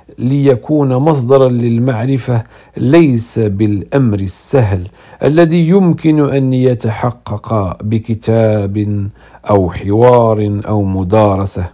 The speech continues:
ولكننا نستطيع أن نقول بكل اطمئنان إننا استطعنا تقديم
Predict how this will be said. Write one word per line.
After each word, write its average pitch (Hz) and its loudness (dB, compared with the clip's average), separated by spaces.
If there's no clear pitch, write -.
ولكننا 139 4
نستطيع 127 2
أن 143 2
نقول 139 2
بكل 147 2
اطمئنان 104 0
إننا 127 2
استطعنا 113 0
تقديم 107 -2